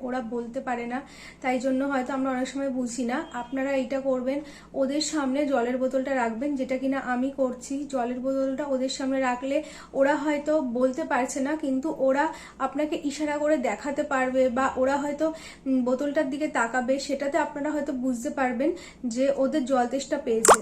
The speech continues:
আর ওরা না বললেও আপনারা একটু বারবার দেওয়ার চেষ্টা করবেন জলটা। উম, ওরা তাহলে, উম,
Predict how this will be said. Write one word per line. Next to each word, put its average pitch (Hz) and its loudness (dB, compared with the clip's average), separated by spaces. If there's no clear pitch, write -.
আর 247 0
ওরা 294 2
না 254 0
বললেও 269 2
আপনারা 269 0
একটু 277 -6
বারবার 240 -2
দেওয়ার 254 -2
চেষ্টা 262 -6
করবেন 269 0
জলটা। 254 4
উম, 269 2
ওরা 277 4
তাহলে, 320 2
উম, 254 0